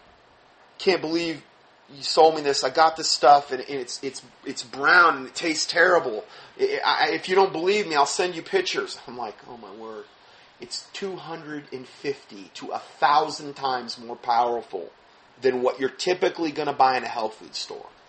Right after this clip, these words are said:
It's, therefore, it is two hundred fifty to one thousand times more concentrated.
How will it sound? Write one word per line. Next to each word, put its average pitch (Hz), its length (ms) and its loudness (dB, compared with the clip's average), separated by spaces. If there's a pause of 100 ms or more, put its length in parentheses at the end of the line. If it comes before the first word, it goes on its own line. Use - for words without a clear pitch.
(680)
It's, - 320 -6 (380)
therefore, 175 600 6
it 147 100 -4
is 135 160 -6
two 220 280 -4
hundred 185 280 0
fifty 160 400 -4
to - 180 -16
one 143 320 -4
thousand 143 480 0
times 131 420 -6
more 117 180 -12
concentrated. 107 960 -4